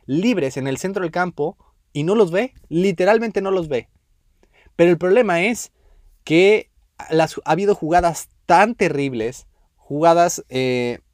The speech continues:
que simplemente no hace un jugador novato en el Madden, que no puede decir simplemente, "Con todo lo mal que está jugando Russell Wilson, lo quitemos, pongamos a otro mariscal y las cosas van a mejorar". Nada me indica que sí sea el caso.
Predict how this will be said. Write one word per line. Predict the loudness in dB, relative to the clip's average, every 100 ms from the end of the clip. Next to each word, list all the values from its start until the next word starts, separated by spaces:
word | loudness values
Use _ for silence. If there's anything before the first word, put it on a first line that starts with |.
| -14
que | -6 -4
simplemente | -2 -2 -2 -4 -4
no | -2 0
hace | 0 0 -2 -2
un | -4
jugador | -4 -2 0 0
novato | 0 0 0 -2
en | -6
el | -6
Madden, | -4 -4 -6 -10 _ _ _ _ _ _ _
que | -2 0 0
no | 0 0
puede | 2 2
decir | 0 -4
simplemente, | -4 -4 -4 -4 -8
"Con | -6 -8 -6
todo | -4 -2
lo | -2
mal | -2 -6
que | -6
está | -10
jugando | -8 -8 -6
Russell | -8 -8 -8
Wilson, | -10 -10 -16 -16 _ -6
lo | -4 -4
quitemos, | -6 -4 -4 -4 -8
pongamos | -6 -6 -6 -4
a | -2
otro | -2 -4 -8
mariscal | -8 -10 -4 -4 -4 -6
y | -8 -6
las | -6
cosas | -6 -6 -2
van | -4
a | -4
mejorar". | -10 -6 -4 -4 -8 _ _ _
Nada | -12 -4 -2 -2
me | -2
indica | -4 -4 -6
que | -6
sí | -8 -8
sea | -6
el | -6
caso. | -4 -6 -8 -16